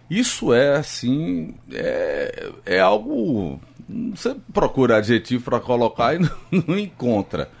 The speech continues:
Quem tá preso ao cartão, camarada, com essa, com essa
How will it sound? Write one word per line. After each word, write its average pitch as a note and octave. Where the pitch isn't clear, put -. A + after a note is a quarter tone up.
Quem C#3
tá -
preso D3
ao C3+
cartão, G#2
camarada, D#2
com C3+
essa, F#3+
com C3+
essa D#3+